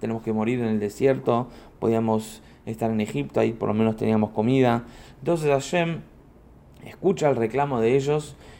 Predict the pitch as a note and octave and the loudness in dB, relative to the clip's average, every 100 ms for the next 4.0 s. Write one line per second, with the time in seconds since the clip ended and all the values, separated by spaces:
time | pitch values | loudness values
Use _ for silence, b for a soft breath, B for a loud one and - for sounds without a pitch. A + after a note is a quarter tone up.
0 | B G#2+ A#2+ F3+ F3 C3+ C3 C3 - - | B -2 0 0 4 4 4 2 -8 -20
1 | - - - - - - - - B B | -20 -20 -20 -20 -20 -20 -20 -20 B B
2 | B - A#2+ D#3 D3 C3 D3 D3 C#3 B2+ | B 0 4 6 6 6 8 8 8 6
3 | B2+ B B - A2 A2 C3+ E3+ G3+ | 0 B B -4 -2 2 2 2 -2